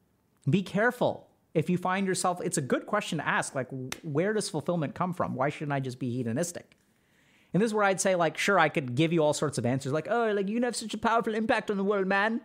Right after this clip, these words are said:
Like, try to be a good human being." Forget about all that. Let's, let's be a little bit yogic about it. Let's follow the, the path of the yogis. And ask yourself first, what is fulfillment? Define it. Like, what the hell is it? Then we can figure out how to fi-, like,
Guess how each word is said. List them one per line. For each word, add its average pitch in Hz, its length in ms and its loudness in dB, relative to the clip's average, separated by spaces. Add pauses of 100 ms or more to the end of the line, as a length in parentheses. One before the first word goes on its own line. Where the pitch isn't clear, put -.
(640)
Like, 208 260 2 (340)
try 262 140 2
to 233 60 0
be 247 80 0
a - 20 2
good 208 160 2
human 233 260 2
being." 254 360 2 (1000)
Forget 208 320 2
about 143 220 4
all 95 100 0
that. - 180 -8
Let's, 180 280 0
let's 202 200 -2
be 233 120 0
a 226 40 2
little 214 200 0
bit 202 160 -2
yogic 175 380 2
about 101 260 0
it. 78 100 -12
Let's 143 180 -2
follow 185 300 2
the, 160 340 0
the 156 260 0
path 147 360 0
of 147 80 -2
the 139 80 0
yogis. 139 540 -2 (480)
And 160 100 2
ask 247 320 2
yourself 180 300 0
first, 220 200 0
what 151 280 2
is 269 100 -2
fulfillment? 277 600 2 (500)
Define 233 480 0
it. - 180 -6
Like, 165 180 0 (180)
what - 200 0
the - 60 0
hell 262 260 4
is 302 180 2
it? - 240 -4 (720)
Then 202 260 2
we 339 100 2
can 294 140 0
figure 233 240 2
out 180 140 4
how 160 120 2
to 139 60 0
fi-, - 200 -6
like, 139 260 0